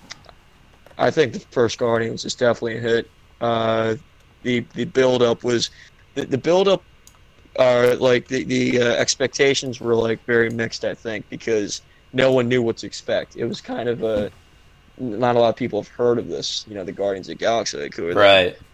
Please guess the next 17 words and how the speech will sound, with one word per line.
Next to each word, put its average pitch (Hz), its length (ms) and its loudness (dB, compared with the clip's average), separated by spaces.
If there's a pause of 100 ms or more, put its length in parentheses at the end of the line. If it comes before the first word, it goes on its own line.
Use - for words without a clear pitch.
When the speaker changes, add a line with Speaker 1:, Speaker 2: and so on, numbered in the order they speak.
Speaker 1:
But 120 180 0
they 113 80 2
Speaker 2:
Mm-hmm. 110 60 0
Speaker 1:
pulled 123 240 2
it 110 120 0
off. 101 320 0
The 107 100 -8
first 123 340 0
Guardians 110 440 2
definitely 98 340 -4
pulled 92 300 -2
it 87 80 -4
off. 80 480 -2
Um, 87 460 -4 (120)
Chris 139 260 2
Pratt, 113 360 2
excellent 117 560 -2